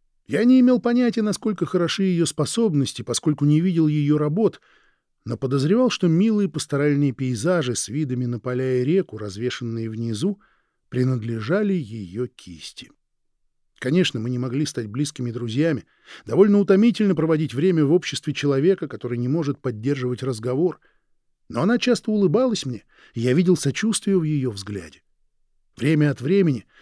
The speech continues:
обычно по воскресеньям, когда месье Ландовский устраивал себе выходной, члены семьи играли в буль или отправлялись на пикник. Мне каждый раз предлагали присоединиться,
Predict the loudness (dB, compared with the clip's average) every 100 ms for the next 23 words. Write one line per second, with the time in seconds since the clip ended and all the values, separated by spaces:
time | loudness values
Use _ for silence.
0 | _ -4 -4 -4 -4 -6 -4 -6 0 2
1 | 2 0 -6 -10 -6 -4 -2 0 0 0
2 | 0 0 -6 -8 -6 -2 -2 -2 -4 -4
3 | -4 -4 0 2 2 0 -8 -10 -2 2
4 | 2 2 0 0 0 0 0 2 2 0
5 | 0 4 4 2 -6 _ _ -4 -4 -4
6 | -6 0 2 2 0 -6 -8 -10 -12 -12
7 | -12 -16 -20 _ _ _ _ _ _ _
8 | _ 0 2 2 0 0 0 -2 -2 -4
9 | -2 0 -2 0 -2 -4 -2 2 2 0
10 | -6